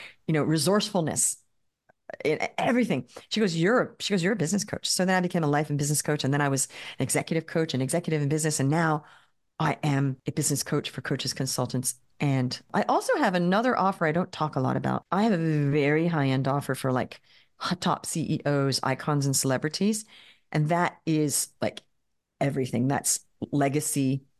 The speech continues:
whether they want to start a business, uh, you know, crisis management, professional confidant, relationship, everything. That's high end.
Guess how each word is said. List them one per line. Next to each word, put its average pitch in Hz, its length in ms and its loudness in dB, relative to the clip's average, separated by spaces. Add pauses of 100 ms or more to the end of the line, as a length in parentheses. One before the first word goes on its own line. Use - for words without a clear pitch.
(120)
whether 151 240 0
they 147 80 2
want 139 160 2
to 131 80 -2
start 139 220 0
a - 20 0
business, 131 580 0 (540)
uh, 123 160 0 (100)
you 151 80 0
know, 110 200 -2 (160)
crisis 147 480 -2
management, 135 500 0 (680)
professional - 440 -4
confidant, 135 720 -2 (100)
relationship, 147 760 0 (100)
everything. 135 640 0 (220)
That's 175 200 0
high 147 220 0
end. - 340 -4